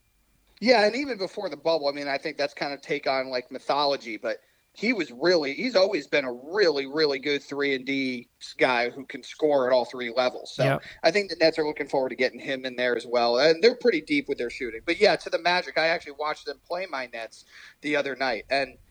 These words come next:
Speaker 1: I gotta tell you what, man, I, I don't know where it came from. It probably is a benefit of him being in the G League and, and really having a team that where he can take his sweet old time. But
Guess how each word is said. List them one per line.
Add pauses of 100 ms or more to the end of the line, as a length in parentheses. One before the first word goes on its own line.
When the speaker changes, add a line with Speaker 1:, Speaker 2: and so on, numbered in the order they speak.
(220)
Speaker 1:
I
gotta
tell
you
what,
man, (160)
I,
I
don't
know
where
it
came
from.
It
probably
is
a
benefit
of
him
being
in
the
G
League
and,
and
really
having
a
team
that
where
he
can
take
his
sweet
old
time.
But